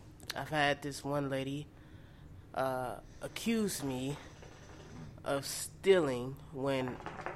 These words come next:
when I just first started. I guess 'cause I was a new person, and I've never stolen from that lady. And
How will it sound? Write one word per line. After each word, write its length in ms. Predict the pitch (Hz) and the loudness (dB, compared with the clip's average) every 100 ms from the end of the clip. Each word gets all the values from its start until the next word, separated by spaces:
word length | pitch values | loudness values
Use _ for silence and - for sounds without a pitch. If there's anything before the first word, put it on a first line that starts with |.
| - - - - - - - | -6 -8 -8 -10 -10 -8 -2
when 140 | 147 | 4
I 80 | 143 | 4
just 240 | 143 160 - | 4 0 4
first 260 | 175 160 | 4 4
started. 400 | - 160 147 123 - - - - - - - | 6 6 6 4 -4 -8 -8 -12 -12 -10 -2
I 80 | 135 | 0
guess 220 | 143 156 | 2 0
'cause 140 | - 139 | 0 0
I 100 | 131 | 0
was 100 | 127 | 0
a 40 | |
new 180 | 135 160 | 2 2
person, 500 | 151 139 135 135 131 - - - - - - | 2 0 0 -4 -6 -8 -16 -16 -16 -16 -4
and 180 | - 139 | 0 2
I've 180 | 135 139 | 2 2
never 280 | 156 156 147 | 4 4 2
stolen 380 | - 143 135 | 2 2 0
from 200 | 123 127 | -2 -6
that 180 | 120 113 | -4 -6
lady. 220 | 110 107 - - - - - - - - - | -8 -10 -14 -18 -18 -16 -16 -16 -18 -18 -2
And 640 | 131 139 135 127 127 120 | 2 2 2 0 -2 -4